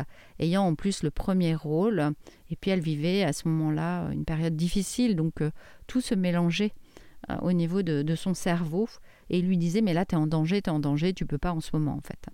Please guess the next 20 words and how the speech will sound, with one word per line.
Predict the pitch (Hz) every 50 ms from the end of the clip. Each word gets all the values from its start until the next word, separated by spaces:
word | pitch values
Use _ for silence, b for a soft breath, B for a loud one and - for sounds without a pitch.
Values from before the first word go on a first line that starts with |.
| - B B B B B B B B B B B B -
Et | 170 -
puis, | - 233 240 247 240
bah, | 190 175 85
le | 135 147
stress, | - - - 202 202 - - - - - -
comme | - 170 165
il | 165 156 -
se | - - 143
communique, | - - 151 143 143 151 208 277 - -
hein, | 147 151 160
puisque | - - - - - - 160
nous | 156 156 151 151 151 151 151 151
sommes, | 147 - - 170 170 165 156 143 - 151 B B B B B B B B B - - -
euh, | 131
des | 143 151 151 151 156
êtres | 170 175 - - - - 143
où | 139 147 147 147 151
on |
vivait, | 147 151 160 165 160 175 180 180 170 151
euh, | 135 139